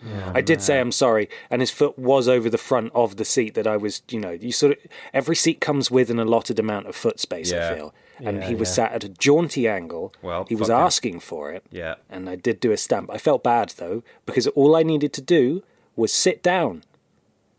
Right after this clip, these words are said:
Speaker 2: Shouldn't have been hard.
Speaker 1: <laughs> Yeah.
Speaker 2: How is he doing? It's the how is he doing round again, guys.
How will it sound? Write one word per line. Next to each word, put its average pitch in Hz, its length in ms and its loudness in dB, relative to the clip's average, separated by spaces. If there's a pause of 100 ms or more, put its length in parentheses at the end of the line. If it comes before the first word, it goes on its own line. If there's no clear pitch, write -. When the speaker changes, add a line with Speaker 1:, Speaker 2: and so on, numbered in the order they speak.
(180)
Speaker 2:
Shouldn't 165 320 0
have - 140 -2
been 170 280 2
hard. 98 440 -10
Speaker 1:
<laughs> - 260 -12
Yeah. 123 420 -6 (920)
Speaker 2:
How 127 240 2
is 139 160 4
he 196 180 0
doing? 185 840 4
It's - 120 -6
the 156 80 0
how 156 180 4
is 127 80 4
he 127 60 0
doing 120 460 4
round 101 360 0
again, 98 420 -6
guys. 101 440 -2